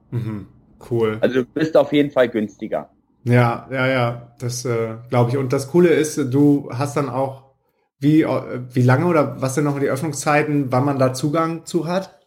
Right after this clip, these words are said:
Speaker 1: zu seiner
Speaker 2: In der
Speaker 1: Box dann?
Speaker 2: In der Regel ist es an dreihundertfünfundsechzig Tagen im Jahr von sechs bis dreiundzwanzig Uhr. Je nachdem, wo der Standort liegt, kann es ein bisschen kürzer sein. Wenn der halt im Wohngebiet liegt, so wie unser Standort zum Beispiel in Neukölln,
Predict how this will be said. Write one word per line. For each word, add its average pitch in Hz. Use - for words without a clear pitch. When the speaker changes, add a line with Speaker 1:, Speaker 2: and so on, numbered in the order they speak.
Speaker 1:
zu 139
seiner 127
Speaker 2:
In 127
der 139
Speaker 1:
Box -
dann? 165
Speaker 2:
In 127
der 131
Regel 151
ist 160
es 143
an 131
dreihundertfünfundsechzig 139
Tagen 139
im 123
Jahr 120
von 156
sechs 127
bis -
dreiundzwanzig 117
Uhr. 107
Je 113
nachdem, 139
wo 135
der 135
Standort 131
liegt, 170
kann 147
es 147
ein 143
bisschen 135
kürzer 143
sein. 139
Wenn 110
der 117
halt 117
im 120
Wohngebiet 139
liegt, 139
so 120
wie 123
unser 120
Standort 120
zum 113
Beispiel 117
in 113
Neukölln, 117